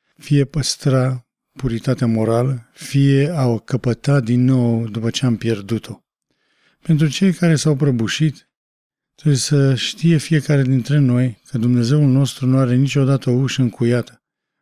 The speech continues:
Ușa lui este deschisă totdeauna pentru noi dacă vrem să intrăm în ea. Dar este necesar să intrăm pe ușa lui,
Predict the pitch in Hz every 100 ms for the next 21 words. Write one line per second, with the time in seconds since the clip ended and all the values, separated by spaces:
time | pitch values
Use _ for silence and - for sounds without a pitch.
0 | _ 151 127 131 127 127 - 123 110 -
1 | - 165 151 - - - 175 139 135 131
2 | 117 123 98 104 117 131 120 107 104 120
3 | 123 - 123 113 107 - 131 139 117 117
4 | 139 120 _ _ _ _ _ _ _ _
5 | _ 127 127 120 113 120 120 - - 120
6 | 117 113 110 123 - 135 127 - 120 110
7 | - 120 135 123 - - - 156 135 -
8 | 113 113 143 127 101